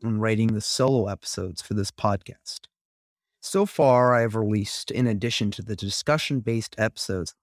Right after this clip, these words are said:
the podcast, two special podcast episodes, in which I script and record myself presenting a topic and giving my views on it.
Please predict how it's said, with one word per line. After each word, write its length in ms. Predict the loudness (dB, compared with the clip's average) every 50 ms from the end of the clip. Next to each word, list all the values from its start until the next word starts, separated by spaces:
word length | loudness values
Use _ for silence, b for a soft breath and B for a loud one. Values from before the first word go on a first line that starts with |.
| _
the 80 | -8 -8
podcast, 480 | -8 -8 -8 -12 -16 -14 -14 -14 -14 -14 _ _ _ _ _ _ _ _ -10
two 280 | -4 -2 0 0 0
special 520 | -2 -4 -8 -2 0 0 2 2 0 -2 -2
podcast 680 | 0 2 2 2 2 0 -2 -2 -2 -2 -2 -2 -2
episodes, 600 | -2 -2 -2 -6 -8 -10 -10 -14 -18 _ -18 -18 -18 _ _ _ _ _ _ _ _ _
in 180 | 2 2 4 4
which 220 | 2 0 -2 -2 -2
I 120 | -2 -2
script 560 | -2 -4 -6 -2 0 0 0 0 -2 _ 0
and 120 | 0 2 2
record 440 | 0 -4 _ 0 2 2 4 4
myself 480 | 2 0 0 -4 -6 -8 -8 -10 -12 -14 _ _
presenting 500 | -6 -4 -2 0 0 0 0 2 0 0
a 60 | 0
topic 600 | -2 -4 -2 -2 -2 -2 0 -2 -4 -4 -2 -2
and 320 | -2 0 2 2 0 0
giving 300 | 0 -2 -2 0 0 0
my 160 | 0 0 0
views 340 | 0 0 0 2 2 0 0
on 200 | -2 -8 -10 -14
it. 60 | -20